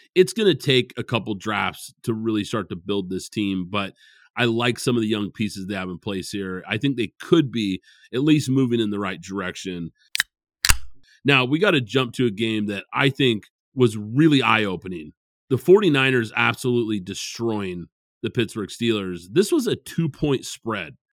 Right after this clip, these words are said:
going into this game. Vegas clearly thought that this was gonna be a close game. I didn't think it would be close. I thought this was gonna be a mismatch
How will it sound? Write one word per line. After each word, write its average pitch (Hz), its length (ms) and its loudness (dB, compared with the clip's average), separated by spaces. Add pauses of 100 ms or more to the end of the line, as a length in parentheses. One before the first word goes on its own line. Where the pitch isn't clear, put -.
(120)
going 127 200 2
into 120 160 4
this 104 180 -6
game. 87 340 -2
Vegas 156 480 2
clearly 135 540 0
thought 113 360 -2
that 98 80 -12
this 107 160 -4
was 110 60 -16
gonna 113 180 -2
be 104 120 -2
a 95 60 -6
close - 380 -4
game. 110 380 -2 (440)
I 160 240 4
didn't 143 440 0
think 160 180 0
it 160 40 0
would 156 120 -4
be 156 100 0
close. 160 340 0
I 139 100 -2
thought 147 200 -2
this 139 100 0
was 127 100 -4
gonna 139 140 0
be 127 120 2
a 110 60 0
mismatch 127 760 -2